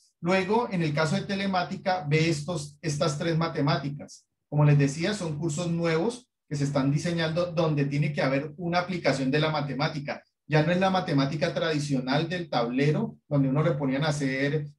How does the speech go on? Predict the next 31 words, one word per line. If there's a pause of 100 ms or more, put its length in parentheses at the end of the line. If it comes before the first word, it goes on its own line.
eh,
quince
integrales,
no. (200)
Siempre
se
está
buscando
que
sea
aplicada (140)
para
que
vea
el
estudiante
dónde
se
aplica
realmente (160)
la
matemática. (320)
Y
se
ve
un
curso
de
física
y
laboratorio,